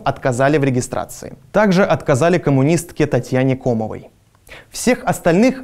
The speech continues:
зарегистрировали, но восемь кандидатов из партии «Родина» выбыли после регистрации. Это официальная формулировка. Выбывших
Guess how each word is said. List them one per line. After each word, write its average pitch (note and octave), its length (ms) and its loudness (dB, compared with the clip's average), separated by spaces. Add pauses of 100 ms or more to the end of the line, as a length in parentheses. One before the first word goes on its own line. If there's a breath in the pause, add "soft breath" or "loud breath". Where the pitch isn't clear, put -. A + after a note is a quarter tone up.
зарегистрировали, C3+ 960 0 (120)
но F3 300 2
восемь D3+ 400 0
кандидатов B2+ 560 0
из A#2+ 100 -8
партии B2 340 -6
«Родина» F#3+ 540 2
выбыли E3+ 460 4
после C3+ 360 -2
регистрации. A2+ 800 -6
Это C3 240 -2
официальная A#2 460 -4
формулировка. A#2+ 600 -4 (560 loud breath)
Выбывших G3+ 760 2